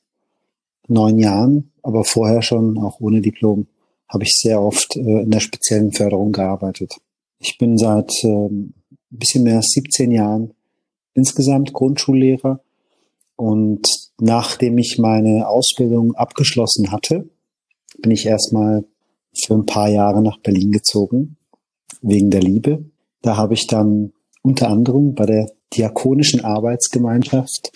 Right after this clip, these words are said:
sozialpädagogischer Initiativen gearbeitet. Also für so einen kirchlichen Träger. Hab auch im Kirchenchor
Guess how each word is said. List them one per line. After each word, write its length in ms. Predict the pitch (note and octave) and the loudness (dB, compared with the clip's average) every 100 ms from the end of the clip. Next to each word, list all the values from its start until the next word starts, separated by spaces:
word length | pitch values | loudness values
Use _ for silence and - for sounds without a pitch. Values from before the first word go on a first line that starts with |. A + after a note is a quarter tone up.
| - _ _ _ | -20 _ _ _
sozialpädagogischer 1080 | - A2+ - A2 A2 A2 A2 G#2+ A2 - A2 | -4 -2 0 0 0 0 2 2 0 0 -2
Initiativen 760 | A2 A2 - G#2+ - A2+ A#2+ | 2 2 0 -4 -2 0 0
gearbeitet. 580 | G#2 G2 F#2+ G2 - F#2+ - - _ _ _ | 0 0 0 -2 -4 -10 -12 -20 _ _ _
Also 240 | G#2+ F#2+ G2 | -2 0 -2
für 220 | - G2+ | -2 0
so 100 | G2 | 0
einen 340 | G2 F#2+ G2 _ _ _ _ | 0 -2 -6 _ _ _ _
kirchlichen 640 | - A2 G#2+ - A2+ - G#2 | -4 -2 0 0 -2 -2 -4
Träger. 460 | - G2+ G2+ F#2+ _ _ _ - _ - | -2 0 -2 -6 _ _ _ -20 _ -20
Hab 100 | - | -8
auch 140 | G#2 G#2 | -8 -6
im 80 | |
Kirchenchor 760 | - D#3+ E3 D#3 C3 C3 B2+ | -4 -2 0 0 0 0 0